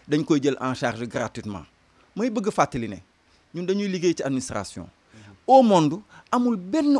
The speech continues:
hôpital au monde boo xam ne dina jël malade di ko faj gratuitement. Amul. Même bu fekkee ne dañ ko jël dans le cadre assistante, assistance sociale,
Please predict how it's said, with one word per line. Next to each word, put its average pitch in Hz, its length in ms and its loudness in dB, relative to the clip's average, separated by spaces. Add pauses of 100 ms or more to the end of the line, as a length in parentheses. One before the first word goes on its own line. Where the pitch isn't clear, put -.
(120)
hôpital 196 580 2
au 196 140 10
monde 180 320 0
boo 156 160 4
xam 143 220 -4
ne 117 120 -4 (280)
dina 214 260 4
jël 175 240 6
malade 165 400 0 (120)
di 143 120 -2
ko 170 100 0
faj 139 160 -2
gratuitement. 123 540 -8 (460)
Amul. 269 260 2 (460)
Même 247 320 2
bu 247 100 0
fekkee 196 420 2
ne 117 100 -2 (300)
dañ 202 280 2
ko 226 160 0
jël 170 220 4
dans 180 260 -2
le 190 120 2
cadre 147 400 2 (220)
assistante, 160 680 -4
assistance 160 440 -4
sociale, 147 400 0